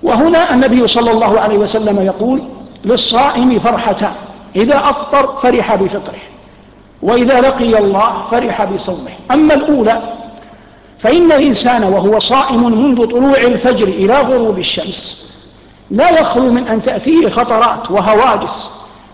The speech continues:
ونزغات شيطان تدفعه إلى أن يترك الصيام ويأتي الفطر، وهذا لا يمكن أن يسلم منه أحد. كل مؤمن يحاربه الشيطان عدو له،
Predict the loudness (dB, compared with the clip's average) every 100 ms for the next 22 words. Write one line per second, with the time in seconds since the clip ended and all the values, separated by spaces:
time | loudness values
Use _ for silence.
0 | -6 -2 0 2 2 2 0 -2 0 0
1 | 0 -2 -4 -10 -14 -20 -20 -20 -20 -20
2 | -20 -20 -20 -4 -2 0 0 2 2 2
3 | 2 2 0 2 2 2 0 -2 -2 -2
4 | -4 -2 0 0 -2 -4 0 0 0 -2
5 | 0 0 0 -4 -6 -12 -18 -20 -20 -20
6 | -20 -20 -20 -20 -6 -2 0 2 2 2
7 | 0 -2 -4 -2 -2 -2 -2 -2 -4 -6
8 | -10 -14 -20 -20 -20 -20 -20 -20 -12 0
9 | 4 4 4 4 2 2 2 2 -2 -10
10 | -16 -8 -4 0 2 4 2 0 0 0
11 | 0 0 0 0 2 2 2 -2 -4